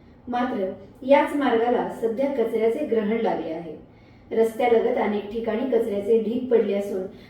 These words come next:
त्याचा नाहक त्रास वाहनधारकांना सोसावा लागत आहे. घरगुती कचरा,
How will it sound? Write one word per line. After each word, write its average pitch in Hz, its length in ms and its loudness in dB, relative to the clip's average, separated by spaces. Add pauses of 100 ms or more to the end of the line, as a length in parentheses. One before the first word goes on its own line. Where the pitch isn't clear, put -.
(100)
त्याचा 254 280 -2
नाहक 254 460 -2
त्रास - 260 -2 (300)
वाहनधारकांना 240 840 2
सोसावा 202 440 -2
लागत 165 340 -2
आहे. 165 440 -14 (420)
घरगुती 226 420 -2
कचरा, - 500 -4